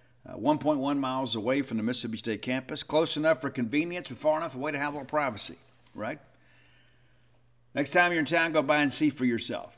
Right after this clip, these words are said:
I'm, I'm confident, whether it be your retirement home, your second home, your primary residence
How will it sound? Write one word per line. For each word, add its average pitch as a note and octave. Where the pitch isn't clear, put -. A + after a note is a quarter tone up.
I'm, A2
I'm A2+
confident, C3
whether A2+
it G#2+
be B2
your B2
retirement D3+
home, D3
your G#2
second D#3+
home, C#3
your A#2+
primary C3
residence A2+